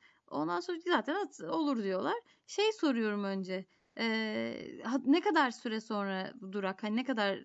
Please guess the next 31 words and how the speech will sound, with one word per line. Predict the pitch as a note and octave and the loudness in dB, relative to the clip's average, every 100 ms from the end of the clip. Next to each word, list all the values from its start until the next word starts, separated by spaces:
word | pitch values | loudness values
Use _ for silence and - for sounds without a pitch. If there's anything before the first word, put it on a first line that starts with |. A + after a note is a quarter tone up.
| - - F#3 | -12 -18 -8
sonra | G3+ F#3+ F#3+ F#3 - | -6 -4 -6 -8 -10
şey | G3 F3+ | -6 -4
olacak, | F3 F#3+ F#3+ | -4 -8 -8
hani | F#3 | -8
ineceğim?" | F#3 F#3+ F#3+ D4+ G4 _ - _ _ | -4 -4 -4 -6 -8 _ -20 _ _
Ee, | A3 A3 A3 A3 A3+ | -2 -2 -2 -4 -4
işte | - - C#4 | -6 -8 -10
söylüyor | - G4 D4 F#3+ F#3+ | -2 0 2 0 -2
işte, | - - A3+ - - | -4 -6 -4 -4 -6
"On | B3+ A#3+ | -2 0
dakika | G3 F#3 F#3+ | 0 -2 -8
sonra." | - F3+ F#3 | -8 -8 -6
falan. | B3+ F4 - - | -4 -4 -6 -18
"Size | - D4+ G4 | -12 0 4
hatırlatayım | G4 - F4 E4+ E4 E4+ F#4+ F4+ | 4 4 4 4 2 0 2 4
mı?" | C#4 | 4
diyorum | A3+ G3 F#3 F3+ | 2 0 -2 -6
mesela. | F#3 - F#3 F3 F3+ - _ - | -8 -6 -4 -4 -6 -10 _ -12
E, | - | -10
çünkü | A#3 C4+ C#4 | 0 0 2
şeye | D#4 D#4+ | 4 6
de | D#4 | 6
sinir | C#4 A#3+ G#3+ G#3 | 4 2 2 0
oluyorlar | - G3+ F#3+ F#3 F#3 | -2 -2 0 0 -2
hani | F#3+ F#3+ | -2 -4
sonrasında, | A3 G#3 G3+ G3+ | -2 -2 -2 -2
"Ya | G3 | 0
dedik | G#3+ A#3 A#3 | 2 0 0
ya | G#3 | -2
hatırlatacağız." | G3+ - F#3 F3+ - F#3 F3 | -2 -4 -6 -6 -6 -6 -6
diye. | G#3 F#4+ | -6 -6